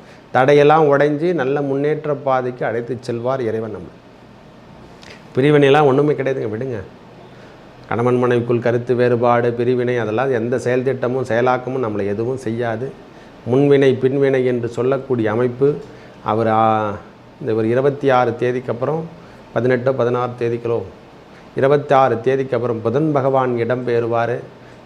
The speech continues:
இடம்பெயர்ந்து நம்மளுக்கு பன்னிரெண்டு என்று சொல்லக்கூடிய அமைப்பில் அமரும் போது இன்னும் பெரிய பெரிய முன்னேற்றங்கள் நம்மளை வீட்டை தேடி வந்து கதவை தட்டி கூப்பிடக்கூடிய காலம்.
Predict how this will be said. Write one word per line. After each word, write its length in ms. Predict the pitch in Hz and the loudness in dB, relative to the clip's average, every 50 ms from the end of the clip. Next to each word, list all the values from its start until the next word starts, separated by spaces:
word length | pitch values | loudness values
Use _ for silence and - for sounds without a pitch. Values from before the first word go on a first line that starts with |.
| - 117 123 | -4 -2 0
இடம்பெயர்ந்து 600 | 127 147 147 147 139 135 131 131 123 123 123 127 120 | 2 4 4 6 6 6 4 4 2 2 0 -2 -2
நம்மளுக்கு 340 | 120 123 120 120 113 117 - | 0 0 0 0 -2 -2 -2
பன்னிரெண்டு 400 | 113 127 127 143 147 143 135 139 135 | -2 0 0 0 0 0 2 2 2
என்று 140 | 131 131 143 - - | 2 2 0 -2 -2
சொல்லக்கூடிய 460 | 123 127 139 135 127 - 139 123 120 113 | 0 0 0 -2 -2 -4 -2 -2 0 0
அமைப்பில் 360 | 117 120 120 120 123 120 107 104 | 0 -2 -2 -2 -2 -2 -2 -2
அமரும் 280 | 113 123 127 127 123 120 | 0 0 0 0 0 0
போது 180 | 123 120 120 139 - - - - - - - - - 131 | 0 0 -2 -4 -8 -10 -16 -20 -20 -20 -14 -2 2 4
இன்னும் 280 | 143 151 156 156 151 120 120 | 4 6 6 4 4 4 4
பெரிய 200 | 135 131 143 151 143 127 | 2 4 4 2 2 2
பெரிய 180 | 139 135 135 127 123 | 2 2 2 2 0
முன்னேற்றங்கள் 680 | 120 127 135 143 151 156 139 - 143 131 127 131 131 120 | 0 0 2 2 2 0 0 0 -2 -2 0 -2 -2 -2
நம்மளை 200 | 120 120 120 117 110 110 | -2 -2 -2 -2 -2 0
வீட்டை 240 | 127 147 147 151 147 131 135 | -2 0 0 0 -2 0 2
தேடி 200 | 143 139 135 135 123 | 2 2 4 2 2
வந்து 160 | 123 127 131 123 - | 2 -2 -2 -2 -2
கதவை 240 | 117 120 135 135 127 117 127 | -2 0 0 -2 -2 -2 -4
தட்டி 180 | 120 120 123 120 | -4 -4 -6 -6
கூப்பிடக்கூடிய 560 | 120 120 120 120 139 127 113 110 117 113 110 107 104 - | -6 -6 -4 -4 -4 -4 -4 -4 -4 -4 -4 -4 -4 -2
காலம். 340 | 110 110 120 123 127 135 135 | 0 2 2 2 0 -2 -4